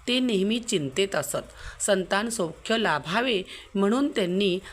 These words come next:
भगवान शंकरांची सपत्नीक आराधना केली. त्यांच्या तपश्चर्येने कैलासनाथ प्रसन्न झाले.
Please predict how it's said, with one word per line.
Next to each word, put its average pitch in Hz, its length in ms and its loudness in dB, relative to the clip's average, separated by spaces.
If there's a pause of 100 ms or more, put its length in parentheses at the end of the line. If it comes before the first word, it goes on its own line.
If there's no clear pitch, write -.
(120)
भगवान 202 480 2
शंकरांची 185 800 -2
सपत्नीक 180 760 0
आराधना 143 560 -2
केली. 117 320 -6 (440)
त्यांच्या 156 380 0 (100)
तपश्चर्येने 190 840 2 (300)
कैलासनाथ 247 600 4
प्रसन्न 202 600 0
झाले. 151 300 -4